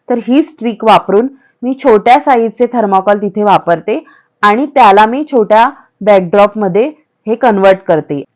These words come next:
आणि टाचण्यांच्या साहाय्याने तुम्ही कोणतंही वस्त्र अगदी व्यवस्थितरित्या बॅकड्रॉप म्हणून हे लावू शकता. तुम्हाला जर बॅकड्रॉप तयार करण्यासाठी जर असे थर्माकोल नाही मिळाले तर काहीच घाबरायचं कारण नाही.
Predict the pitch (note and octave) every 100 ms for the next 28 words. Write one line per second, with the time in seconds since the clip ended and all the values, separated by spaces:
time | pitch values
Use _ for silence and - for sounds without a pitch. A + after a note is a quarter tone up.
0 | _ A#3+ D#4+ F4 C4+ G#3+ A#3 A#3+ B3 C#4+
1 | C#4 G#3+ G#3+ A3 B3+ B3+ A3 G3 A3 B3
2 | B3+ G3 F#3+ F#3 F#3 F#3+ _ _ - G3+
3 | G3+ C#4 B3 G3+ G#3+ G#3+ - C#4 B3 A3
4 | G3 F#3+ F#3+ F3+ F3 G3+ A#3 A#3+ A#3 F#3+
5 | G#3 _ _ _ A3 C4 F#3+ F3+ F#3+ E3
6 | - C#3 - _ _ _ _ B3+ G#3 G3+
7 | G#3+ A3 A#3 B3+ G3 F3 D#3+ E3 G#3 G#3
8 | G#3 F#3 G3 G3+ F#3 F#3+ G#3 F3 F3+ F#3+
9 | - E3 F3 F#3+ - - F3 F#3+ F#3+ F#3+
10 | G3+ F3 F3 F3+ G3+ G#3 G3+ F3 G3+ A3
11 | G#3 F3 F3 G3 G3+ _ G3 F3+ D#3 G3+
12 | F#3 F#3+ E3+ E3+ E3+ F#3+ D#3+ D#3+ E3+ D#3+
13 | D#3+